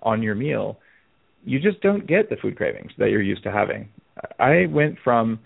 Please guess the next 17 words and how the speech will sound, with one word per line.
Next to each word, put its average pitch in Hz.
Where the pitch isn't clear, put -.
kind 147
of 107
wanting 120
to -
eat 113
all 107
the 107
time, 110
and 95
I'd 110
sit 131
in 117
a 113
meeting 117
and 107
there'd 104
be, 101